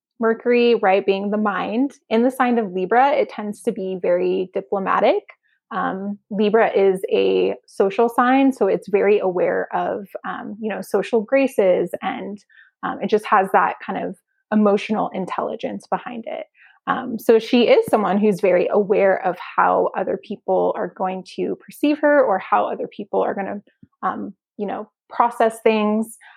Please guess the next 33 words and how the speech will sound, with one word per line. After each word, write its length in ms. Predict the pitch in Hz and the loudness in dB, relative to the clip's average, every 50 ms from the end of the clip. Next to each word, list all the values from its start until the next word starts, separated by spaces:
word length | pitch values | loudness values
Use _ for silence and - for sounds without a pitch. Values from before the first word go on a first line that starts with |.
| _ _ | _ _
Um, 220 | - 180 - 185 | -8 -8 -6 -6
she's 220 | 196 - - 220 190 | -8 -6 -6 -4 0
just 260 | 226 247 214 185 180 | 0 0 0 2 2
very, 260 | 196 190 196 202 208 | 2 4 4 4 4
very 440 | 190 185 185 175 180 180 180 - - _ _ | 4 2 2 2 2 0 -2 -4 -6 _ _
self-aware. 960 | - - - - 214 190 185 - - - 208 175 180 - - - - - - _ _ _ _ _ _ _ _ _ - | -20 -14 0 2 2 2 2 -2 -6 -4 -4 -4 -4 -4 -10 -10 -10 -12 -18 _ _ _ _ _ _ _ _ _ 0
Um, 480 | 202 185 - - - - 226 208 214 _ _ _ _ _ _ _ _ _ _ _ _ _ _ - - | 0 0 0 -2 -8 -8 -8 -8 -8 _ _ _ _ _ _ _ _ _ _ _ _ _ _ -16 -4
and 200 | - 233 226 226 | 0 2 2 4
then 360 | 220 214 220 214 208 208 208 214 | 2 2 2 0 0 -2 -2 -4
her 380 | - 214 - 254 226 214 190 | -4 -6 -2 0 0 0 0
Venus 460 | 175 233 254 466 539 - 233 226 247 - - - - | 0 -2 0 2 2 2 2 0 -2 -6 -10 -8 0
is 180 | - 220 208 - | 0 0 0 2
also 400 | - 240 - - - 233 202 196 | 2 0 0 2 2 2 2 2
in 180 | - - 190 190 | 0 -2 -6 -8
Libra. 380 | 180 175 - - - - 349 - _ _ _ _ _ _ _ - | -8 -10 -8 -6 -2 -2 -2 -4 _ _ _ _ _ _ _ -6
Um, 300 | 208 202 190 185 196 - | -4 -4 -4 -8 -10 -8
and 220 | - 208 208 208 185 | -8 -6 -6 0 2
this 260 | 285 - 622 - - | 2 2 2 0 0
just 220 | - 453 440 453 | -2 -2 -2 0
points 300 | - 339 311 359 349 - | -4 -4 -2 -2 -4 -4
to, 100 | - 381 | -4 -2
like, 240 | 285 277 254 226 - | 0 2 2 2 0
how 180 | 262 254 294 277 | 0 -2 -2 0
much 240 | 294 349 381 - - | 0 -2 -2 -2 -2
of 300 | - - 247 254 247 220 - | -2 0 2 2 0 0 0
a 160 | - 240 247 | 0 0 0
lover 540 | 233 226 226 196 240 349 359 294 269 240 254 | 0 -2 0 0 0 2 2 2 2 2 0
she 320 | 240 - - 247 233 196 - | -2 -6 -10 -8 -6 -2 2
is, 500 | 185 202 190 185 - - - 208 247 - - | 2 2 2 0 -2 -6 -6 -8 -8 -8 -2
you 120 | 254 254 | -2 0
know? 380 | 240 226 214 208 214 247 277 294 | 0 0 0 2 2 2 2 4
Like, 300 | 294 269 240 220 226 - | 4 4 4 2 2 2
<laughs> 560 | 415 - 719 719 698 480 539 679 539 - - | -2 -2 -2 -2 0 2 2 2 0 -2 -4